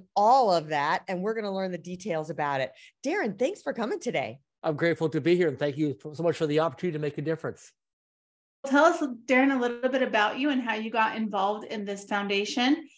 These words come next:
Speaker 3: And also tell us, I see you have a Sir Darren Jacklin, so tell us a little bit about that too.
Speaker 2: Sure.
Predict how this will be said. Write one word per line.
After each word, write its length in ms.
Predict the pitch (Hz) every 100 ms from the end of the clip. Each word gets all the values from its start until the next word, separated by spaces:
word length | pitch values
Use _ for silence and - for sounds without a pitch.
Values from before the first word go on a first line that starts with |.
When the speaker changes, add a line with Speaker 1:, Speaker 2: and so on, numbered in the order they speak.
| _ -
Speaker 3:
And 260 | 220 233 226
also 360 | 226 254 320
tell 200 | 302 294
us, 140 | 285 285
I 160 | 240 247
see 240 | 247 254
you 80 | 254
have 240 | 240 240 233
a 60 | 226
Sir 440 | - - 294 339
Darren 320 | 269 247 233 226
Jacklin, 360 | 214 220 240
so 100 | 233
tell 180 | 214 226
us 100 | 226
a 20 |
little 160 | 226 220
bit 100 | 214
about 220 | 214 214
that 180 | 208 -
too. 220 | 202 -
Speaker 2:
Sure. 400 | - 180 202 160